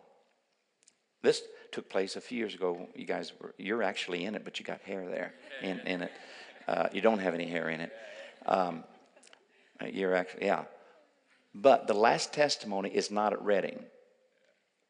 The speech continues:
The last testimony is at a friend of mine church in, um, the Southwest. And this particular night, I told the Lord, "I think I've been so afraid I will miss you,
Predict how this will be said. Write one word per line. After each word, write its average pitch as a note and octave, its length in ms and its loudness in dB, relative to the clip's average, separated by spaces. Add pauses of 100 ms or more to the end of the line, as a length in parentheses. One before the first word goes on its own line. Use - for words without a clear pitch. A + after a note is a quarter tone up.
(420)
The A2 80 6
last A2 360 4
testimony G#2+ 460 0
is F2+ 120 -6
at F2 60 -6
a - 40 -6
friend G#2 260 0
of G2+ 60 -4
mine F#2 240 -4
church - 380 -2 (140)
in, F2 280 -4
um, E2 280 -2 (680)
the F#2+ 100 -2
Southwest. F#2 880 -2 (1900)
And G#2+ 220 4 (220)
this A#2+ 220 4
particular G#2 720 -2 (640)
night, G2 460 0 (600)
I G#2 120 6
told B2 380 -2
the B2 80 -2
Lord, F#2 400 0
"I G#2+ 140 -2
think C#3+ 340 -6
I've A2+ 220 -2
been G2+ 180 -2
so A2+ 280 2
afraid A#2 640 -2
I F#2 140 0
will F2+ 180 -2
miss G#2 460 -4
you, D#2 280 -10